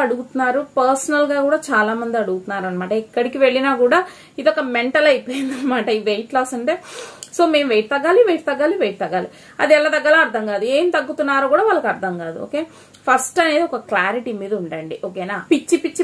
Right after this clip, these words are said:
పనులు చేసుకుంటూ, so పిచ్చి పిచ్చి డైట్స్ తోటి వెయిట్ లాస్ అవ్వరండి. ఒకవేళ వెయిట్ లాస్ అయినా కూడా మళ్ళీ మీరు ఎంతో కొంతవరకు, ఎంతో వరకు కూడా మీరు ఆ వెయిట్ అంటే, I mean, ఆ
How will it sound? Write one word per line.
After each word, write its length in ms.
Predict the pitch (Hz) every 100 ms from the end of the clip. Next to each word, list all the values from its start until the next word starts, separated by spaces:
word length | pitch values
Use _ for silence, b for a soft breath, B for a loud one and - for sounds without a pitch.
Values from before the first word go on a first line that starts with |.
| 302
పనులు 260 | 226 247 254
చేసుకుంటూ, 400 | 233 - 233 226 269
so 60 | 226 247
పిచ్చి 220 | 226 262
పిచ్చి 200 | 285 302 233
డైట్స్ 320 | 196 208 208 -
తోటి 220 | 220 269 226
వెయిట్ 440 | 190 226 - - 220
లాస్ 240 | 196 240 - 202
అవ్వరండి. 400 | 190 202 190 185 208
ఒకవేళ 320 | 254 269 302 277
వెయిట్ 200 | 277 269
లాస్ 220 | 202 240 233
అయినా 180 | 208 214 208
కూడా 160 | 196 190 202
మళ్ళీ 320 | 214 254 311 302
మీరు 200 | 277 294 214
ఎంతో 300 | 220 262 302 302
కొంతవరకు, 640 | 269 269 269 269 262 262 349 359 B B - 233
ఎంతో 320 | 285 302 339 359
వరకు 240 | 311 302 285
కూడా 140 | 294 349 320
మీరు 140 | 262 240
ఆ 40 | 202
వెయిట్ 320 | 208 240 - 262 214
అంటే, 160 | 240 277 220
I 40 | 226 247
mean, 120 |
ఆ 40 | 269